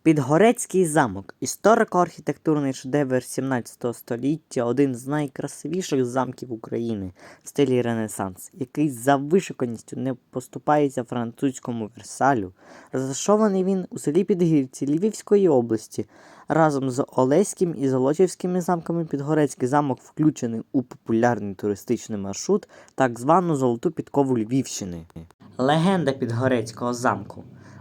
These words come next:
Один з власників палацу, граф Яблонський, сильно ревнував свою молоду дружину і замурував її в одну зі стін маєтку.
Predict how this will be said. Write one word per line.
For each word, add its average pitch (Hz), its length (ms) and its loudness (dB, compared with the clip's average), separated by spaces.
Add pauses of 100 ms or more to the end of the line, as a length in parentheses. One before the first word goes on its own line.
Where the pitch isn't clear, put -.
Один 151 360 2
з 120 80 -6
власників 135 540 0
палацу, 151 500 2
граф 131 420 0
Яблонський, 135 600 -2
сильно 202 380 -2
ревнував 175 460 0
свою 139 480 -4 (280)
молоду 131 540 2
дружину 139 680 0
і 143 100 -4
замурував 120 720 0
її 104 520 -4 (520)
в 107 120 -6
одну 127 300 -2
зі 117 120 -4
стін 147 300 -6
маєтку. 110 460 -6